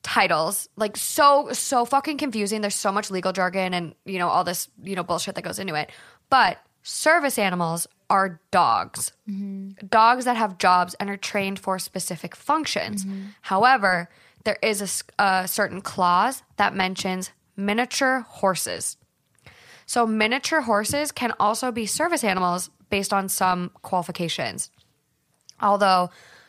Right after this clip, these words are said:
Speaker 1: sometimes not recognized by A D A, the big, like, umbrella law. So it's so confusing, but miniature horses can be, like, guide ponies
Speaker 2: Mm-hmm.
Speaker 1: for blind individuals.
Speaker 2: Yeah.
Speaker 1: And,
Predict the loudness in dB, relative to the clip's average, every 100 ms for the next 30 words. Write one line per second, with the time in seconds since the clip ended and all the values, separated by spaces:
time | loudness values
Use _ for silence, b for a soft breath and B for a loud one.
0 | b _ -4 -2 0 0 2 2 4 2
1 | 0 -2 2 0 0 -4 -4 -4 -6 -6
2 | -4 -4 -4 -6 0 0 0 -4 -8 _
3 | -2 0 0 -4 _ _ _ _ _ -6
4 | 2 4 2 B B B -2 -2 -2 2
5 | 2 2 0 -4 -4 -2 -4 2 4 4
6 | 0 b b b _ 0 0 2 2 2
7 | 2 0 -2 -2 -2 -2 0 -2 -4 -8
8 | _ _ -6 -6 -2 4 6 6 2 -4
9 | -2 0 2 0 -2 -4 -6 -2 0 2
10 | 4 2 0 0 0 0 0 0 0 -2
11 | -6 -12 b b b _ _ _ 2 6
12 | 6 4 0 -2 -4